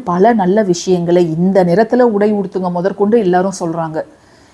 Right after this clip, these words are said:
ஏன்னா அதுல இருக்-, அ-, அந்த நாள்ல நமக்கு கிடைக்கக்கூடிய அந்த பாசிட்டிவ் வைப் throughout the year நம்மளுக்கு கூடயே வந்துட்டு இருக்கும்.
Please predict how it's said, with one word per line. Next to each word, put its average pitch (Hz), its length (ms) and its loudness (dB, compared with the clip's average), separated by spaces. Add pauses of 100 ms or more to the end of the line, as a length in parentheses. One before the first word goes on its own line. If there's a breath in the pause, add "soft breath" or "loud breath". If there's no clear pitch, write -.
(160 soft breath)
ஏன்னா 175 160 2
அதுல 190 560 4
இருக்-, 175 240 -4
அ-, 165 180 -2
அந்த 180 260 0
நாள்ல 214 260 2
நமக்கு 202 260 2
கிடைக்கக்கூடிய 202 540 0
அந்த 170 120 -2
பாசிட்டிவ் 202 500 -2
வைப் 180 320 2
throughout 247 600 2
the 254 80 4
year 202 240 -2
நம்மளுக்கு 180 400 -4
கூடயே 220 420 2 (100)
வந்துட்டு 180 200 0
இருக்கும். 165 280 -6